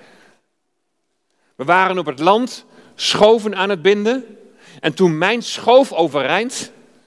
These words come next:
en bleef rechtop staan. En jullie schoven gingen om die van mij heen staan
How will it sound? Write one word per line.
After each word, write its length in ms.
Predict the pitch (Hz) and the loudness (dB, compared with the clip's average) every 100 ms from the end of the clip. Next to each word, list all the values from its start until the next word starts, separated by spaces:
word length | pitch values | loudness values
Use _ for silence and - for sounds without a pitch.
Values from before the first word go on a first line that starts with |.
| _ _ _ _ | _ _ _ _
en 360 | 175 170 147 131 | -4 -4 -6 -2
bleef 280 | 165 165 | 0 0
rechtop 440 | 143 185 - 190 - | -2 -4 -4 -6 -4
staan. 400 | - 113 101 82 _ _ _ _ _ _ _ _ _ _ - | -2 -2 -4 -14 _ _ _ _ _ _ _ _ _ _ -10
En 140 | - 147 | -4 2
jullie 200 | 247 277 | 2 2
schoven 420 | - 233 254 208 | 2 2 2 0
gingen 260 | 226 160 | -2 0
om 320 | 156 220 269 - | 2 2 2 -6
die 220 | 135 175 | -8 -6
van 120 | 143 | -4
mij 160 | 127 113 | -2 -2
heen 260 | 113 165 208 | 0 0 -2
staan 360 | - 214 262 | -2 -2 -2